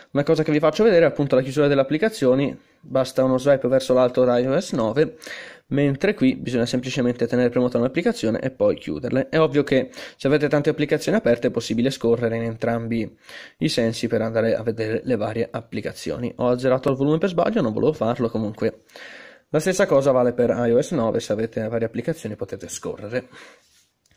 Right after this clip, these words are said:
A questo punto direi che le differenze grosso modo si fermano qui. Vi faccio vedere un'ultima cosa, ad esempio l'App Store,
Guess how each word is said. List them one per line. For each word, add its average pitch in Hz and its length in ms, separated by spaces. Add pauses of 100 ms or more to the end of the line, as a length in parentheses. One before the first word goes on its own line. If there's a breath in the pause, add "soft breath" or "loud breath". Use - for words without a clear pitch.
(400 loud breath)
A - 100
questo 220 260
punto 262 400
direi 170 220
che 160 80
le 147 80
differenze 170 560
grosso 147 260
modo 156 160
si 151 140
fermano 165 460
qui. 220 300
Vi 160 180
faccio 135 260
vedere 147 160
un'ultima 180 420
cosa, 131 300
ad 120 60
esempio 131 340
l'App 127 180
Store, 143 680